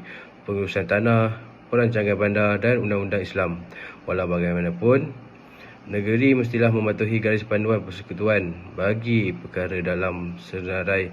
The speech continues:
bersama untuk memastikan keseragam nasional.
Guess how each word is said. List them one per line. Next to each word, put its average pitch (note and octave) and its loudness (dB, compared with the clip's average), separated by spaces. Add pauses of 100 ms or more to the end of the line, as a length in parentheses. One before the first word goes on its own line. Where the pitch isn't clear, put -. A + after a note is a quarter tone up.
(520)
bersama G#2 0
untuk F#2 -2
memastikan A#2 0
keseragam G#2+ 0
nasional. G2+ -2